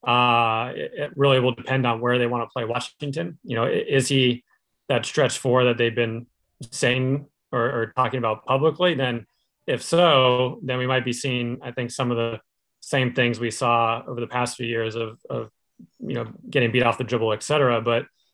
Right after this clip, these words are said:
if he's the five, then, you know, I think we're fine. So once again, I, I think, uh, it kinda depends. Uh, but I would say in terms of ath-, athleticism, you have Trimble, and then, you know, you're looking at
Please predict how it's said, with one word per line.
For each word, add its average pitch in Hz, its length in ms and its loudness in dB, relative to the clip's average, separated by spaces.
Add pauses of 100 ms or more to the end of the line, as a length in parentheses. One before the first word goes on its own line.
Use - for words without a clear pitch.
(320)
if 202 80 -8
he's 151 160 0
the 120 80 0
five, 120 580 4
then, 123 540 -2
you 131 60 -12
know, 123 100 -8
I 113 60 -6
think 120 180 -6
we're 110 100 -4
fine. 123 540 -6
So 127 320 2 (840)
once 143 180 0
again, 123 200 2
I, 131 220 -2
I - 20 -4
think, 135 420 -2
uh, 151 40 -2
it 147 320 -6
kinda 147 180 -2
depends. 135 640 -4
Uh, 131 360 0
but 127 100 0
I 120 60 2
would 123 120 2
say 139 220 2
in 120 120 0
terms 127 260 -2
of 117 140 -4 (140)
ath-, 127 220 -8 (120)
athleticism, 143 840 2
you 120 100 2
have 107 120 -2
Trimble, 147 460 2
and 123 180 0
then, 120 360 0 (440)
you - 300 -8
know, 117 120 2
you're 123 160 2
looking 123 340 0
at 117 320 0